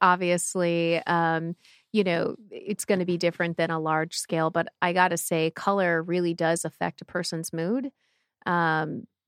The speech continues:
you know, there is lots of theory within color. However, um, you know, it depends on the furnishing, Steve, that you're, you know, going to be using in that space. For instance, most people would say if you painted a room entirely black,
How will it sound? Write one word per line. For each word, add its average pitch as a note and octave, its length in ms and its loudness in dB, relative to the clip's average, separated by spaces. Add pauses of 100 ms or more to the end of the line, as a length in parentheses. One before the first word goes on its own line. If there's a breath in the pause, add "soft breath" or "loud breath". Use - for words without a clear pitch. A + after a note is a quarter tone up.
(220)
you F#3+ 120 2
know, D#3+ 140 0
there E3+ 320 0
is D#3+ 320 -4
lots E3+ 400 2
of F3 100 -4
theory E3 640 -2
within D#3+ 400 -2
color. E3 540 -4
However, E3+ 580 0 (540)
um, E3+ 580 0 (120)
you A#3 120 2
know, F3 100 2
it - 160 0
depends F#3+ 580 -2
on D#3+ 140 0
the D#3+ 160 0 (140)
furnishing, F3 540 0
Steve, E3 300 -2
that E3+ 120 0
you're, D#3+ 360 -2
you F3+ 100 -2
know, D#3+ 360 -4
going E3 300 0
to - 120 -8
be E3+ 120 -8
using E3 800 -4
in E3 180 0
that D#3 220 -6
space. - 640 -6 (420)
For F#3 120 2
instance, E3+ 680 -2 (180)
most F3 280 0
people E3+ 260 0
would D#3+ 180 0
say D#3+ 260 0
if D#3 160 -6
you D#3+ 80 -2
painted E3 420 -4
a D#3 60 -2
room E3 460 -2
entirely D#3+ 560 -2
black, E3 600 -2